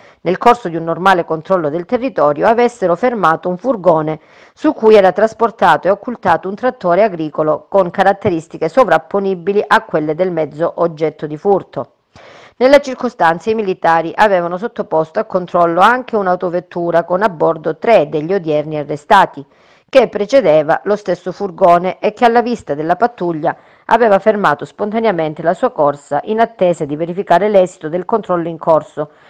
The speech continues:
con evidente funzione da staffetta,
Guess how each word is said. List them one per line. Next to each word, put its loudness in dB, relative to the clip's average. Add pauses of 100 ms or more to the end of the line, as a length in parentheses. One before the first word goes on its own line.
con -6
evidente 0
funzione -4
da 0
staffetta, -2